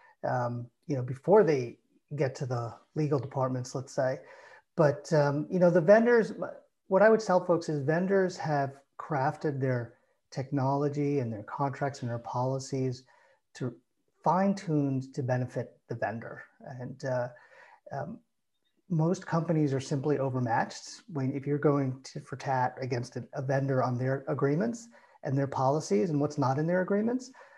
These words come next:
Uh, so, you know, you, you just need to get some help. Um,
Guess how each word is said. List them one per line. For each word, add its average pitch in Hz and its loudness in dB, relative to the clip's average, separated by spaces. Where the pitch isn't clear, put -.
Uh, 147 2
so, 185 2
you 226 4
know, 208 8
you, 202 4
you 208 0
just 240 2
need 247 4
to 226 2
get 208 6
some 190 0
help. 170 2
Um, 151 2